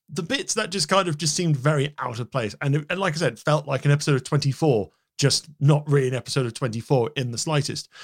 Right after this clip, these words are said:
Um, but no, it's, I think the intentions are there, but it's just, it's just not, it's not a great film. It's not really a fun film either. I mean,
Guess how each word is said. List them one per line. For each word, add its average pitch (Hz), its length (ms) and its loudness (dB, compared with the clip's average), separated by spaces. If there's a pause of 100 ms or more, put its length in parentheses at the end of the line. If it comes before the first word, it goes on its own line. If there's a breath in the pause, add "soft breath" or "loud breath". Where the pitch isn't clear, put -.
(280 loud breath)
Um, 196 440 0 (460)
but 247 260 4
no, 262 180 2
it's, - 360 -6 (720 loud breath)
I 247 80 0
think 269 400 -2 (260)
the 254 240 -4
intentions 285 540 -2
are 254 80 -6
there, 226 300 -2
but 190 180 -8
it's - 300 -10
just, - 600 -4
it's 170 340 -6
just - 720 -4
not, 156 400 2 (580)
it's - 140 -10
not 320 360 0
a 151 40 2
great 151 460 -2
film. 82 460 -6 (160)
It's 226 140 -2
not 302 260 -4
really 151 400 2
a 113 60 -2
fun 170 300 0
film 104 260 -6
either. 139 440 0
I 220 60 4
mean, 240 280 -4